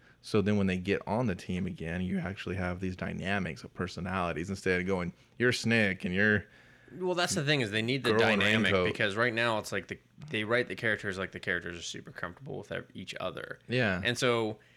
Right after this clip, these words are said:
Speaker 2: yeah, everyone kinda goes, "Well, Scott, I think you're kinda wrong in this one." But then that's it. Then they're like, "But I'm still gonna go do what you told me to do."
Speaker 1: Yeah.
Speaker 2: You know? And it's like, same thing with Wolverine. It's like, "Oh, Wolverine, I think you're kind of a,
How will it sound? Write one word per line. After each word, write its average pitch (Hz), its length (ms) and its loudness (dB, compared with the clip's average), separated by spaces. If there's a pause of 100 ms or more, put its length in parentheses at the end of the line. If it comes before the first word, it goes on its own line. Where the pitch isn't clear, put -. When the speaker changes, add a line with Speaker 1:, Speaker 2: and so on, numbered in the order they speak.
(200)
Speaker 2:
yeah, 240 160 0
everyone 165 260 2
kinda 123 220 0
goes, 101 280 -6
"Well, 143 220 -8
Scott, 139 420 -4
I 135 60 -8
think 143 120 -6
you're 110 100 -14
kinda 123 200 -4
wrong 120 380 -2
in 110 80 -6
this 110 220 -6
one." 101 360 -4 (680)
But 127 160 -2
then 117 420 -2 (100)
that's 107 220 -2
it. 104 260 0
Then 98 160 -4
they're 98 120 0
like, 95 180 0
"But 165 140 4
I'm 165 100 2
still 147 200 2
gonna 127 140 2
go 117 160 0
do 110 160 0
what 101 140 -2
you 92 60 -2
told 95 240 -10
me - 80 -14
to - 100 -12
do." 55 320 -6
Speaker 1:
Yeah. 135 300 4
Speaker 2:
You - 40 4
know? 139 180 0 (120)
And 131 160 2
it's 120 160 -2
like, 135 100 0
same 147 180 0
thing 139 120 2
with 135 80 -2
Wolverine. 143 400 -2
It's 95 80 -8
like, 98 120 -12
"Oh, 143 180 -4
Wolverine, 123 500 0
I 120 100 -2
think 120 180 -2
you're - 80 -12
kind 117 200 -6
of 113 100 -6
a, 101 140 -4